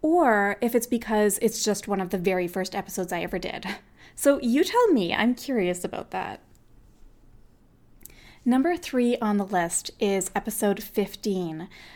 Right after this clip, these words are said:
which features ten tips for how to edit your own work. I'm really happy that this is one of the most popular episodes because it is a super important topic for self-published authors.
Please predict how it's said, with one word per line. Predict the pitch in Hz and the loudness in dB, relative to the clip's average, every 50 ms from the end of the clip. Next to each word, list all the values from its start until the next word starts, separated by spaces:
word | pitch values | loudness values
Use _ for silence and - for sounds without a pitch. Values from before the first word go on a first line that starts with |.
| - - - | -20 -12 -2
which | - 220 220 220 - - - | 2 2 2 2 0 -6 -4
features | - - 240 220 226 - 226 214 208 196 - - - - | -2 0 0 0 2 2 2 2 2 0 -2 -4 -8 -14
ten | - - - 220 240 311 370 | -10 -4 0 2 2 2 0
tips | - - - - 202 - - - - | -2 -2 -2 -2 -2 -2 -6 -10 -10
for | - - 233 220 | -6 -2 -2 -2
how | 208 - - 220 214 226 247 | -2 -2 -2 0 0 0 0
to | - - - - | -2 -6 -2 0
edit | 214 202 208 208 - - | 0 2 0 0 -2 -2
your | 226 208 208 202 | -2 -2 -2 0
own | 202 190 185 180 180 | -2 -4 -4 -6 -6
work. | 175 175 175 - - - - - _ _ - _ _ - - - - - - - - - - - | -6 -8 -8 -10 -12 -16 -20 -20 _ _ -20 _ _ -20 -20 -20 -20 -20 -20 -20 -20 -16 -6 0
I'm | 262 247 233 214 196 196 | 2 4 4 4 2 2
really | 202 226 240 240 247 269 285 | 4 4 6 6 4 4 2
happy | 269 233 233 196 185 185 - 208 226 262 | 0 -2 -2 -2 -2 0 0 -2 -2 0
that | 262 240 190 220 | -2 -2 -2 -2
this | 214 202 - | -2 -2 -2
is | 214 - | -4 -4
one | - 202 190 | -4 -4 -4
of | 190 - | -4 -4
the | 196 | -4
most | 190 185 180 - - | -4 -4 -4 -6 -6
popular | - 185 175 - 185 185 | -6 -6 -4 -4 -4 -4
episodes | 185 - 180 175 - 180 - - 208 220 254 285 285 - - - - - - - - | -2 -2 -4 -4 -4 -6 -4 -2 -2 -2 -2 -4 -4 -6 -8 -8 -8 -20 -12 -4 -2
because | 240 233 - - 233 226 220 233 - | -2 -2 2 2 4 4 4 2 2
it | 254 233 | 2 4
is | 240 269 262 - | 4 4 0 0
a | - 320 320 311 - - | 0 0 0 0 -2 -4
super | - - - - - - 254 240 247 240 247 240 240 | -8 -6 -6 -4 -4 0 2 2 2 4 4 4 4
important | 247 - 247 226 226 - - 208 208 214 214 214 | 4 4 2 -2 -2 0 0 0 2 2 0 -2
topic | - - 190 180 180 190 180 170 - - - - - | -4 -4 -4 -4 -2 -2 -4 -4 -6 -8 -14 -20 -14
for | - - 214 202 | -6 -4 -4 -4
self-published | - - 196 190 185 - - 196 180 190 180 180 - | 0 0 0 0 -2 -4 -6 -4 -2 -2 -4 -4 -6
authors. | - 180 160 - - - - - - 214 - - | -8 -8 -8 -8 -10 -12 -12 -12 -12 -12 -12 -12